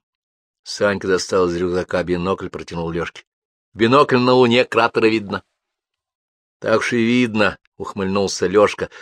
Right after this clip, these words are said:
осторожно взял бинокль, осторожно пристроил окуляры к глазам. «Нет, Саня», — вдруг пригрозил Лёшка, —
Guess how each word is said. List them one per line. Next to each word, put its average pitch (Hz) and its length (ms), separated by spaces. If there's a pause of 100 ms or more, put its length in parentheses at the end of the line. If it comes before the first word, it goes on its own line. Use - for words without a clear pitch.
(120)
осторожно 98 540
взял 92 260
бинокль, 95 420 (320)
осторожно 95 400
пристроил 98 460
окуляры 92 360
к 80 40
глазам. 90 420 (1600)
«Нет, - 340 (1080)
Саня», — 69 480 (420)
вдруг 82 260
пригрозил 76 460
Лёшка, — - 360